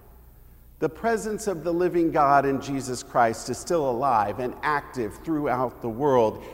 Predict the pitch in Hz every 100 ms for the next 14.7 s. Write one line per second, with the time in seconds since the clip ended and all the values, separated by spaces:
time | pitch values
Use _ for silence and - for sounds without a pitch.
0 | - 202 208 - - 175 131 151 156 156
1 | 117 127 143 120 - 104 104 120 - 110
2 | - 123 90 78 - - - - - -
3 | - - - - - - - - - -
4 | - - 156 190 185 - 180 175 135 131
5 | 117 117 135 135 139 127 - - 95 90
6 | - - 139 170 151 160 156 120 95 90
7 | 80 - - 107 92 - - 147 135 127
8 | 104 95 78 82 - - - 139 120 123
9 | 131 127 123 - - 135 123 113 101 101
10 | 87 87 85 - - 147 139 123 147 185
11 | 170 175 151 135 139 175 175 165 147 127
12 | 113 131 170 185 160 139 135 151 160 143
13 | 135 - 120 202 226 240 233 - 160 160
14 | - 139 - - 170 185 -